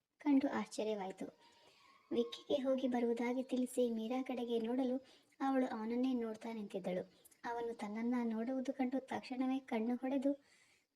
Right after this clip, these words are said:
ಸುಮ್ಮನೆ ನಿಂತಳು ಮೀರಾ. ಹುಸಿನಗೆ ನಕ್ಕು ಜೋರಾಗಿ "ವಿಕ್ಕಿ, ಬರ್ತೀನಿ" ಎಂದು ಕಾರನ್ನ ತಿರುಗಿಸಿದನು ಎ ಜೆ. ಅವನ ಕಾರು ಮರೆಯಾದ್ರೂ ಕೂಡ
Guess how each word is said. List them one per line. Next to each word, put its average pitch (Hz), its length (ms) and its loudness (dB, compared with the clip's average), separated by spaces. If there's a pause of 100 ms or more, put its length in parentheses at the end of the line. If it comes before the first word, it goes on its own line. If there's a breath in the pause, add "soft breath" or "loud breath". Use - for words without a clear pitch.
ಸುಮ್ಮನೆ 285 440 8
ನಿಂತಳು 220 460 -2
ಮೀರಾ. 196 320 -4 (520 soft breath)
ಹುಸಿನಗೆ 294 560 -4
ನಕ್ಕು 294 360 -2
ಜೋರಾಗಿ 240 580 0 (180)
"ವಿಕ್ಕಿ, 247 380 -4
ಬರ್ತೀನಿ" 240 560 2
ಎಂದು 247 280 2
ಕಾರನ್ನ 233 460 -2 (180)
ತಿರುಗಿಸಿದನು 220 680 -2
ಎ 196 160 -2
ಜೆ. 190 220 -8 (680 soft breath)
ಅವನ 285 280 6
ಕಾರು 254 380 -2
ಮರೆಯಾದ್ರೂ 233 520 -2
ಕೂಡ 269 220 2